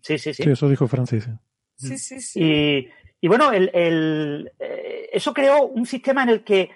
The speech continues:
Speaker 1: eh, en ese contexto, en el contexto del gran crecimiento económico que tuvo Robert Maxwell,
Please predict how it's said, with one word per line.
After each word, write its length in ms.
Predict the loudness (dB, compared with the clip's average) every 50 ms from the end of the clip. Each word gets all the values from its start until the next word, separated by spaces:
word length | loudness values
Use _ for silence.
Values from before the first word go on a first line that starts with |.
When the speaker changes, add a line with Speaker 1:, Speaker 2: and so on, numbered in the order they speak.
| _ _ _
Speaker 1:
eh, 160 | -6 -6 -6 -4
en 100 | -4 -4
ese 140 | -2 -2 -2
contexto, 420 | -2 0 0 -2 -2 -2 -4 -4
en 60 | -4
el 60 | -4 -4
contexto 360 | -4 -2 -4 -4 -4 -4 0
del 200 | 2 2 2 2
gran 240 | 2 0 0 0 -4
crecimiento 420 | -6 -8 -8 -6 -6 -4 -4 -2
económico 340 | -2 -2 -2 -4 -4 -4 -4
que 100 | -4 -4
tuvo 160 | -4 -2 0
Robert 220 | 2 2 2 2 2
Maxwell, 340 | 0 0 0 -4 -6 -6